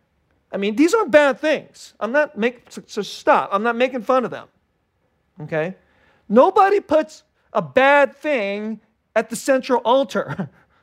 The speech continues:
You put good things at the central altar. So I'm not making fun of any of this stuff. I want a marble countertop.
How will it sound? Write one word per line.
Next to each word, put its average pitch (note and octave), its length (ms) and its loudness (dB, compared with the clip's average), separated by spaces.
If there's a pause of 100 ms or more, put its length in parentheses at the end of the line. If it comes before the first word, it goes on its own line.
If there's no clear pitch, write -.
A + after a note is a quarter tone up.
(280)
You B3 120 2
put D4 220 0
good F4+ 200 0
things C#4+ 200 -4
at B3 100 -4
the A3 80 -6
central G#3+ 380 -4
altar. G#3+ 460 -4
So - 120 -8
I'm A3+ 160 -2
not D4+ 160 2
making C4+ 300 -2
fun C4+ 240 -2
of A3+ 80 -6
any G#3+ 160 -4
of F#3 80 -6
this E3+ 120 -8
stuff. - 540 -4 (480)
I G3+ 160 4
want C#4+ 460 0
a G#3+ 80 -2
marble F#3+ 320 -2
countertop. F3 640 -4